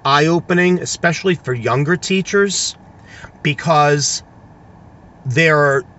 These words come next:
so many different articles I hear and see on so many things, and this is not one of them. This is not one that's discussed many times. And I think it's something that teachers need to be aware of.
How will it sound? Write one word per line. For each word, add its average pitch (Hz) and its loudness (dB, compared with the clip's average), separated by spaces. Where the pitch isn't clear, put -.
so 202 0
many 233 0
different 180 -4
articles 170 0
I 135 2
hear 190 0
and 143 -2
see 180 -2
on 143 0
so 160 -2
many 151 0
things, 151 -2
and 127 -2
this 190 0
is 185 -4
not 185 0
one 180 2
of 156 -2
them. 71 -14
This 151 -2
is 147 -6
not 175 0
one 170 2
that's 147 -4
discussed - -4
many 123 -2
times. 110 -6
And 139 0
I 143 0
think 170 -2
it's 147 -4
something 160 0
that 151 -2
teachers 160 -4
need 147 -2
to 135 -8
be 143 0
aware 147 2
of. - -12